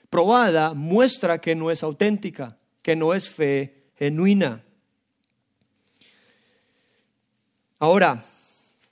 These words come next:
entender también es preciso que perseverancia no es resignación. A veces decimos, o hay personas que dicen, "Me tocó vivir esto, ¿qué más se le va a hacer?".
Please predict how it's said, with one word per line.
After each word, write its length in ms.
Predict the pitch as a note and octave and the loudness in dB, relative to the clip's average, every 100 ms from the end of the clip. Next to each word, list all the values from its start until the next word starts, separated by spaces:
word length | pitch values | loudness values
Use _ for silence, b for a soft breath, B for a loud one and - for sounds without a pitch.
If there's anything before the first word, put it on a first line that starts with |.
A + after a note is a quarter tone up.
| _ _ | _ _
entender 760 | D#3 E3+ E3 E3+ F3 F#3 - _ _ _ _ | -4 -2 2 4 4 2 -8 _ _ _ _
también 640 | F#3 G3 E3 D3+ D#3+ D3+ - | -4 0 2 0 -2 -8 -4
es 280 | D3 C#3 | -4 -4
preciso 600 | - D#3+ D#3 A3 G#3 E3+ | -4 0 0 0 0 -2
que 480 | - D#3 D3 C#3+ C#3+ _ _ _ _ - _ _ _ _ - | -2 0 0 0 -8 _ _ _ _ -20 _ _ _ _ 2
perseverancia 1120 | D#3+ - E3+ E3+ A3 B3 - D#3 C#3+ C#3+ - C3 | 2 2 2 4 4 2 0 2 2 -2 -8 -12
no 560 | C#3 D#3 F#3 A#3+ C4 | -8 0 6 6 6
es 180 | A3 G3 | 4 2
resignación. 960 | G3+ G3+ G3+ G3 G3 G3 B3+ G3+ A2+ - _ _ _ _ _ _ _ _ _ _ _ _ _ _ _ _ _ - | 2 2 0 0 0 2 2 2 -2 -12 _ _ _ _ _ _ _ _ _ _ _ _ _ _ _ _ _ -4
A 80 | D3 | 2
veces 580 | D#3 F3+ F3+ - - C3+ _ _ _ | 2 2 -2 -4 -12 -18 _ _ _
decimos, 680 | C#3+ C3+ B3 C#4+ A3 D3 D3+ | -2 0 2 4 4 0 -2
o 60 | |
hay 60 | C#3+ | -4
personas 440 | F3 E3+ F3+ F3+ | -4 -6 -4 -4
que 140 | - D#3 | -2 -2
dicen, 480 | D3+ D3 F#3 F3 D#3 | -2 -2 -4 -4 -2
"Me 120 | E3+ | -2
tocó 400 | - E3 A3 A3+ | -2 0 2 4
vivir 320 | A3+ A3+ A3 | 4 2 2
esto, 320 | G#3+ - F3+ | 0 -4 -10
¿qué 140 | F3+ G#3+ | -6 -4
más 200 | G#3 G3+ | -2 -2
se 80 | |
le 100 | F#3+ | -2
va 80 | E3 | -4
a 20 | |
hacer?". 340 | D3+ F#3 F#3+ | -4 -8 -10